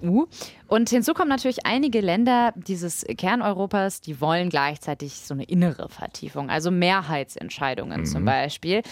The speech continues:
Speaker 1: Das ist ja, wir haben ja diesen Einstimmigkeitsprozess bei der E U schon angesprochen. Es ist ja immer wieder ein Problem bei ganz wichtigen Entscheidungen. Also Ungarn zum Beispiel blockiert da gerne.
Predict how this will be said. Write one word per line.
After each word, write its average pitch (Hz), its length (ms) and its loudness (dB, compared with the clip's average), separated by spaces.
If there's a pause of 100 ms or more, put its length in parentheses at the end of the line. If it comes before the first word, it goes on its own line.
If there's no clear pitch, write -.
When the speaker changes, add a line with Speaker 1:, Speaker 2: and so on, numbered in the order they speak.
(240)
Speaker 1:
Das - 140 -2
ist 262 160 0
ja, 240 300 4 (100)
wir 190 140 2
haben 202 100 2
ja 208 60 2
diesen 185 180 0
Einstimmigkeitsprozess 165 1800 0
bei 151 140 0
der 151 160 0
E - 60 -2
U 165 120 0
schon 160 220 -4
angesprochen. 202 800 0 (260)
Es - 80 -10
ist 226 120 2
ja 240 80 6
immer 247 260 4
wieder 220 180 4
ein 196 80 0
Problem 175 480 0
bei 160 80 2
ganz 165 380 -2
wichtigen 165 440 -6
Entscheidungen. 156 920 -2
Also 139 200 -8
Ungarn 185 600 2
zum 165 140 -10
Beispiel 160 200 -6
blockiert 156 420 -2
da 151 80 0
gerne. 143 460 -2